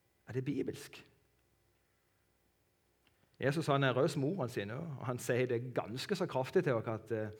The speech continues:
ja, den bjelka i ditt eget øye, den, eh, den skjuler du godt, men du er så vanvittig opptatt av den flisa i ditt brors øye. Er det ikke sånn at uansett stil, uansett menneske, uansett kultur,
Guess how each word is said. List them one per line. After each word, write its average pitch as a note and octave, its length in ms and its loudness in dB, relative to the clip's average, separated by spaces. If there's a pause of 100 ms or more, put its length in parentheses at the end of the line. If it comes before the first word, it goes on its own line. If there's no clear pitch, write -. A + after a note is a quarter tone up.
(640)
ja, B2+ 120 2
den C#3+ 160 6
bjelka D3+ 440 8
i C#3 60 12
ditt C#3 100 10
eget D3 280 10
øye, C#3 220 8
den, D3 340 4
eh, A#2 280 2 (300)
den C3+ 140 0
skjuler F#3 340 12
du F3 100 12
godt, F3+ 560 8
men C3+ 160 0
du D#3+ 100 0
er E3 60 2
så F#3 120 -4
vanvittig F#3+ 520 2
opptatt F#3 260 4
av D3 140 8
den D#3 100 2
flisa F#3 540 4
i C#3 80 10
ditt C#3 80 4
brors D#3+ 300 4
øye. D#3 340 6 (1600)
Er - 80 2
det F3 80 6
ikke F#3+ 160 6
sånn F3 240 6
at C#3+ 160 2
uansett D3+ 400 2
stil, B2+ 480 0
uansett A#2+ 400 -4
menneske, A2 480 -6
uansett C#3 400 0
kultur, D#3 480 0